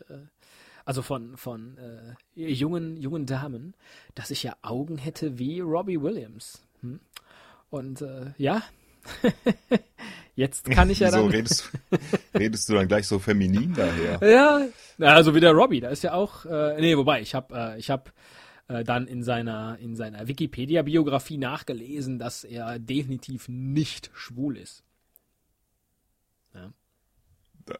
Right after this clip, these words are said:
Speaker 2: da sind wir ja beruhigt.
Speaker 1: Absolut,
Speaker 2: Ähm,
Speaker 1: absolut. Das wurde auch, äh,
Speaker 2: äh,
Speaker 1: von irgendjemandem
Speaker 2: ist aber
Speaker 1: bestätigt. Es ist sehr interessant, was bei so jemandem wie Robbie Williams dann letztlich in der Wikipedia-Biografie landet.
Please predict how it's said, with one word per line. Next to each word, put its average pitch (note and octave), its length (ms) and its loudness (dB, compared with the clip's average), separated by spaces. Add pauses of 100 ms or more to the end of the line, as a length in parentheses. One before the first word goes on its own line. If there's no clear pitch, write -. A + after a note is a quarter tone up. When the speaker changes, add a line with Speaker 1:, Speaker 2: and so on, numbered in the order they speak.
Speaker 2:
da E2+ 160 -6
sind F#2 220 -6
wir F2+ 80 2
ja F2 120 0
beruhigt. F2+ 640 -2
Speaker 1:
Absolut, C#3+ 520 -2 (100)
Speaker 2:
Ähm, G#2 140 0
Speaker 1:
absolut. A#2 340 -8 (840)
Das B2 180 -6
wurde D#3+ 200 6
auch, C#3 220 0
äh, F#2 240 0
Speaker 2:
äh, F#2+ 40 -4
Speaker 1:
von A#2+ 160 -6
irgendjemandem D3+ 440 -2
Speaker 2:
ist A#2 60 -4
aber A2 80 2
Speaker 1:
bestätigt. D#3 240 -2
Es D#3 120 -8
ist F3 100 -6
sehr G#3+ 120 2
interessant, A#3+ 540 -4
was C3+ 120 -4
bei C#3 140 -2
so C#3+ 140 -2
jemandem D#3+ 400 -4
wie C#3+ 80 2
Robbie D3 360 -2
Williams G#3+ 320 -4
dann E3+ 140 -4
letztlich F#3 500 -10
in G3 220 -10
der E3+ 340 -4
Wikipedia-Biografie B2+ 1080 -10
landet. A2+ 420 -8